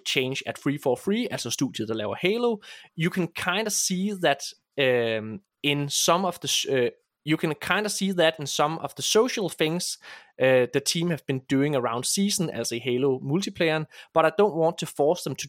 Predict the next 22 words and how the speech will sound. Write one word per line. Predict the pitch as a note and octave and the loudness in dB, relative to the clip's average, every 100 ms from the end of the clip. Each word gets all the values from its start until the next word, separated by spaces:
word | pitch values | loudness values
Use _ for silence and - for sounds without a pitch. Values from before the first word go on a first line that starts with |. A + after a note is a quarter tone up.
| - | 0
talk | D3+ D#3 | 2 2
about | E3+ - A#2+ B2+ B2+ | 0 0 0 0 0
their | A#2+ | 0
longer | B2 C3 D3 - - | 4 4 2 0 -2
term | B2+ A#2+ | 0 2
vision | G3 - G#3 - | 0 0 -2 -2
until | C#3+ - - C#3+ E3 - - A2 | -4 -2 0 2 0 -4 -16 2
they're | B2+ C#3 A#2+ A2 A2+ | 4 6 2 -4 -2
ready. | A2+ A2+ - - - _ - | -2 -4 -14 -20 -20 _ -2
I | C3+ D#3 - | 2 2 0
think | D3 D3 - _ _ B2+ B2+ | -2 -2 -6 _ _ -4 0
you'll | A#2+ - | 0 0
see | E3+ E3+ | -2 -2
some | - G#2 - | -4 -6 -4
pretty | D#3+ D#3 E3+ - - | -2 -2 -6 -10 -6
cool | A#2 B2+ - | -4 -6 -6
things | A2 A2 - | -6 -4 -6
coming. | - - - - - | -6 -10 -12 -14 -4
Og | C3 | -2
det | C3 | 0
bliver | E3+ B2 | 2 2
altså | - | 0